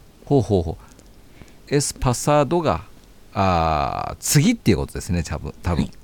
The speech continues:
Speaker 2: パサドが、
Speaker 1: うん。
Speaker 2: あの、過ぎてっていう意味なんですよね。
Speaker 1: あ、過ぎて。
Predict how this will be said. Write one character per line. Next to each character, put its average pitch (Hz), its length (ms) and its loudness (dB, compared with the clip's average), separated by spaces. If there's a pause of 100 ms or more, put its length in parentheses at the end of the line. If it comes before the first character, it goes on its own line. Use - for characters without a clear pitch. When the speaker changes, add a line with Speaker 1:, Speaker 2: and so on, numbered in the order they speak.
Speaker 2:
パ 196 100 2
サ 311 220 4
ド 220 140 6
が、 156 260 4
Speaker 1:
う - 20 6
ん。 87 180 4 (460)
Speaker 2:
あ 170 100 4
の、 156 500 2 (520)
過 330 100 8
ぎ 254 180 8
て 160 220 4
っ - 40 -2
て - 240 -2
い 143 100 4
う 139 140 0
意 175 100 4
味 151 60 4
な 131 140 2
ん - 20 2
で 151 100 -2
す - 120 -4
よ 143 80 -2
ね。 240 260 2
Speaker 1:
あ、 - 40 -16 (200)
過 233 100 4
ぎ 202 140 2
て。 - 220 0